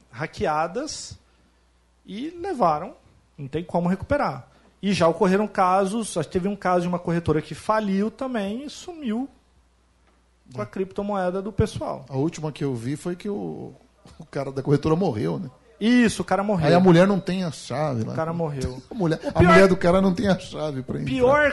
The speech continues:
Speaker 1: cara que eu conheço foi um americano que logo no comecinho ele minerou mais de cem, achei que tinha umas duzentas ou trezentas bitcoins.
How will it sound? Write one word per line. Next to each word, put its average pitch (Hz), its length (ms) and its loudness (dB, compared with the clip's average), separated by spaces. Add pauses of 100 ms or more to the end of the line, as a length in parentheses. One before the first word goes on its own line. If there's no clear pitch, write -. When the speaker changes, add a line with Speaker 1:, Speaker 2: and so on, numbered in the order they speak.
Speaker 1:
cara 196 340 2
que - 160 -8
eu 185 80 0
conheço 180 720 -6
foi 185 240 -12
um 208 160 -4
americano 196 500 -2
que - 100 -10
logo 254 260 -2
no 247 80 -6
comecinho 214 760 -6
ele 185 380 -2 (180)
minerou 190 1000 0
mais 190 420 -8
de 190 120 -10
cem, 196 640 -8
achei 175 180 -12
que - 80 -20
tinha 196 80 -10
umas 180 100 -8
duzentas 165 540 -8
ou 165 80 -6
trezentas 160 540 -8
bitcoins. 180 960 -6